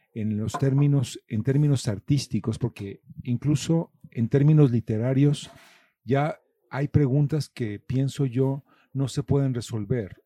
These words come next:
O sea, ¿qué voy a hacer? ¿Voy a contar de nueva, de nueva, de nueva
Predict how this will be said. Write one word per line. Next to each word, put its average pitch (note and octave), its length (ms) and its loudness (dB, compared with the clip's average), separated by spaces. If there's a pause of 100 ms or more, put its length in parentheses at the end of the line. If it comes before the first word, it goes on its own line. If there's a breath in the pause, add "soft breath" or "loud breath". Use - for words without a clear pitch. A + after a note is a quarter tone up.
(100)
O - 40 -20
sea, F#2 460 -14
¿qué C3 120 -4
voy B2 200 0
a G#2+ 40 -4
hacer? G#2 200 -12
¿Voy A#2 200 -2
a B2 80 -4
contar A#2 580 -6 (600 soft breath)
de A2 140 -4
nueva, B2 440 2
de B2+ 500 -4
nueva, C3+ 420 0
de A2 120 -6
nueva A#2+ 560 -2